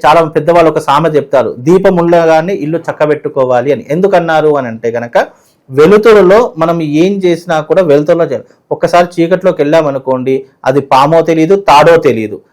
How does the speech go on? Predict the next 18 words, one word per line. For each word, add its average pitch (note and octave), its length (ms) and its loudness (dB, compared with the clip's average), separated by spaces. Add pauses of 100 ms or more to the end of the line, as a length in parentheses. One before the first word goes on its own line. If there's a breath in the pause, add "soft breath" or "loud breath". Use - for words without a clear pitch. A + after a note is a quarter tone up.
(140)
అలాంటి E3+ 300 2
సమయాల్లో F3+ 400 0
మనం F3 160 -2
ఏం F3+ 300 2
చేసినా F3 320 -2
అక్కడ E3 240 -2
నెగిటివ్ F3+ 440 2
అనిపిస్తుంది. B2+ 520 -2 (340 soft breath)
కాబట్టి G3 400 2 (180)
మనం E3+ 280 0
కూడా G#3 320 2
మన F3+ 180 0
యోగం E3 440 0
బాగున్నప్పుడు C#3 720 -2 (260 soft breath)
లేదా D3 140 2
మన D#3+ 160 0
అదృష్టం C3+ 520 -4
బాగున్నప్పుడు B2+ 800 -2